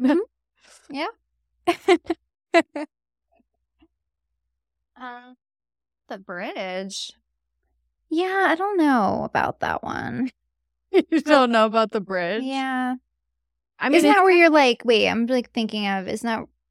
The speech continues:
Speaker 2: You're thinking of a wheelbarrow.
Speaker 1: Yes, I'm thinking of that, yeah.
Speaker 2: It's similar, right? I mean, it requires some
Speaker 1: Like downward
Speaker 2: flex-
Speaker 1: dog. You're in that position. Is that like the bridge?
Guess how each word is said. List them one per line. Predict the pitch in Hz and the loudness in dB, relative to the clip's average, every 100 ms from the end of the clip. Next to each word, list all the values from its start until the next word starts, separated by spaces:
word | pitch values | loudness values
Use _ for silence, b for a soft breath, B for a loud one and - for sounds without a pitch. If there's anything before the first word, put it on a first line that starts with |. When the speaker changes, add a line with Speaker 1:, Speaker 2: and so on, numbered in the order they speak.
| _ _ | _ _
Speaker 2:
You're | 240 | -8
thinking | 349 294 240 | -6 -6 -4
of | |
a | 185 | -6
wheelbarrow. | 165 185 214 180 175 175 170 | -6 -6 -6 -4 -4 -4 -2
Speaker 1:
Yes, | 330 302 214 226 - | 2 4 2 -2 -4
I'm | 285 | -6
thinking | 311 294 269 233 | -6 -8 -6 -6
of | 208 | -6
that, | - 67 - | -4 -4 -6
yeah. | 123 113 - - | -8 -8 -8 -12
Speaker 2:
It's | 262 - | -14 -10
similar, | 202 185 185 202 220 | -8 -8 -8 -8 -10
right? | 226 233 269 285 - _ _ _ - | -10 -8 -8 -12 -16 _ _ _ -12
I | 220 | -6
mean, | 247 | -4
it | 240 | -2
requires | 233 240 262 262 269 - | -2 -4 -4 -2 -2 -4
some | 233 214 | -4 -4
Speaker 1:
Like | 202 | -2
downward | 247 254 254 247 | 0 0 0 -2
Speaker 2:
flex- | 220 | -2
Speaker 1:
dog. | 202 190 196 220 - _ | -4 -2 -4 -6 -14 _
You're | 226 202 | -14 -12
in | 190 | -10
that | 196 226 | -12 -14
position. | 226 240 - 247 269 277 | -16 -18 -16 -14 -14 -14
Is | |
that | 226 | -12
like | - 233 - | -12 -14 -16
the | |
bridge? | 233 247 254 - - - | -16 -14 -14 -16 -18 -20